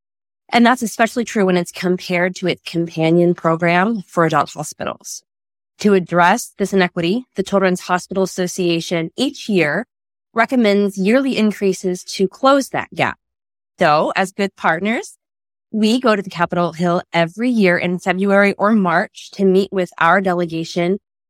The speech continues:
and ask for their support with an increased appropriation. Now, appropriations is the process Congress uses to allocate funding amounts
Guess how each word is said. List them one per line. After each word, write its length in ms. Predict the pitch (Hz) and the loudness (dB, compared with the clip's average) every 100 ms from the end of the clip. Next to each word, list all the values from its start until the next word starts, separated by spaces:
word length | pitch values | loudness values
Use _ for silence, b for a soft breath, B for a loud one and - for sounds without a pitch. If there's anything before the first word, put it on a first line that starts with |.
| _ | _
and 140 | 196 | -2
ask 320 | 202 202 208 - | 0 0 0 -6
for 140 | 233 | -2
their 200 | 202 196 | 2 2
support 680 | 202 233 _ - 175 160 180 _ _ - | 2 -10 _ -4 0 0 -2 _ _ -12
with 260 | 180 180 - | -2 -2 -2
an 100 | 170 | -2
increased 460 | 175 165 - 196 - | -2 -4 -2 -2 0
appropriation. 880 | 180 - 170 170 143 - 143 - 165 _ _ _ _ _ - | -4 -2 -2 -2 -2 -4 -8 -8 -12 _ _ _ _ _ 2
Now, 160 | 254 - | 2 2
appropriations 1000 | 240 269 294 349 277 277 - 254 240 202 - | 0 0 2 2 2 0 0 2 2 0 -2
is 220 | 226 202 | -2 0
the 140 | - | -4
process 600 | 202 - 180 190 - 233 | -4 2 2 2 -4 -8
Congress 500 | - - 190 196 190 | -6 0 0 0 -4
uses 560 | 190 180 180 254 320 - | -4 -4 -4 -6 -8 -12
to 140 | - - - | -14 -14 -2
allocate 560 | 175 196 196 190 - | 2 2 0 -4 -6
funding 320 | - 180 190 | -2 0 2
amounts 480 | 202 190 185 - - | 2 2 0 -4 -20